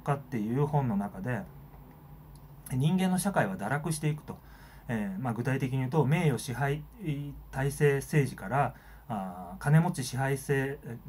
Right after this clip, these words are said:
金持ち支配制体制になって、その後民主国家になって、その後選手国家になるっていう、えー、そのようなこう堕落形態を取るんだけれども、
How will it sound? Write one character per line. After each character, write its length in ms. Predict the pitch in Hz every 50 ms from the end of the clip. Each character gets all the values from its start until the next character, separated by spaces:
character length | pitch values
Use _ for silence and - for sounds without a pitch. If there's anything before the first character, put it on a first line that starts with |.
| - -
金 200 | - 147 151 165
持 120 | 185 190
ち 140 | 185 - 113
支 140 | - - 123
配 200 | 123 143 143 139
制 240 | - - 147 139 135
体 220 | - 147 143 135
制 160 | 127 120 104
に 80 | - 95
な 80 | 95
っ 60 | 95 -
て、 160 | - 156 147
そ 120 | 147 147
の 120 | 147 151 160
後 220 | 156 - - - - - - - - -
民 220 | 123 131 156 170 165
主 120 | 160 -
国 180 | - 190 175 160
家 160 | - - 131
に 100 | 123 123
な 120 | 127 127
っ 60 | 127 127
て、 160 | - 156 151
そ 140 | 151 151 135
の 100 | 143 147
後 240 | 151 - 120 110
選 280 | 107 - - 143 147 151
手 80 | 151 -
国 160 | - 151 151
家 160 | - 123 107
に 80 | 107 113
な 120 | 117 110
る 60 | 104
っ 20 | 95
て 180 | - - -
い 40 | 82
う、 80 | 156 - - - - - - - - -
え 80 | 117
ー、 40 | 117
そ 140 | 120 156 156
の 180 | 160 165 170
よ 180 | 180 185 175 143
う 20 | 113
な 200 | 127 135 123 117
こ 140 | - 104 98
う 20 |
堕 120 | 92 104 120
落 240 | 160 185 185 214 190
形 200 | - 208 190 170
態 160 | - 123 107
を 60 | 110
取 180 | - 143 127 120
る 60 | 107
ん 80 | 98
だ 100 | 92 92
け 100 | 90 95
れ 60 | 90 85
ど 80 | 104
も、 340 | 123 151 165 160 - - -